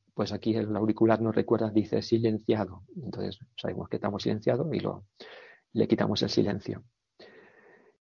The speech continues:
¿Qué más tiene? Em, por ejemplo, si nos llaman por teléfono, podemos configurar, esto se puede activar o desactivar, que el mismo auricular nos diga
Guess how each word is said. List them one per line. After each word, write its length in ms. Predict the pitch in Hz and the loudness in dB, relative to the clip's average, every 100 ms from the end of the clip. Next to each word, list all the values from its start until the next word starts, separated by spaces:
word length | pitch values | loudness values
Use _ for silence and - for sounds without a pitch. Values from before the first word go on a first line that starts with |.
| _ _ _ _ _ - | _ _ _ _ _ 2
¿Qué 160 | 120 | 4
más 280 | 113 110 - | 6 2 -2
tiene? 600 | - 107 107 104 107 - - | 0 2 4 2 2 -2 -2
Em, 720 | 113 110 110 107 107 107 110 - - | 0 2 2 2 0 0 -2 -4 4
por 140 | 120 | 8
ejemplo, 420 | 113 - 131 120 | 8 8 8 10
si 140 | 107 113 | 8 6
nos 160 | 113 | 2
llaman 240 | 113 123 135 | 4 4 4
por 160 | 135 | 2
teléfono, 640 | 131 131 147 - 143 170 170 _ _ _ _ _ _ _ _ _ | 4 4 4 2 0 0 -2 _ _ _ _ _ _ _ _ _
podemos 540 | - 113 110 117 123 120 | 2 4 4 4 4 2
configurar, 680 | 117 107 110 113 117 135 139 | -2 2 6 10 10 8 6
esto 140 | 110 | 0
se 120 | - | -4
puede 160 | - 104 | -4 -6
activar 340 | - - 104 | -6 -4 -2
o 20 | |
desactivar, 600 | 104 104 113 110 113 127 - _ - - _ - | -2 -2 0 2 4 2 -2 _ -20 -20 _ 0
que 80 | |
el 80 | 110 | 4
mismo 280 | 123 131 127 | 8 8 8
auricular 540 | 123 117 113 120 120 | 8 8 8 8 6
nos 240 | 120 113 104 | 4 -2 0
diga 800 | 113 107 113 107 107 104 104 | 2 4 4 4 4 2 -2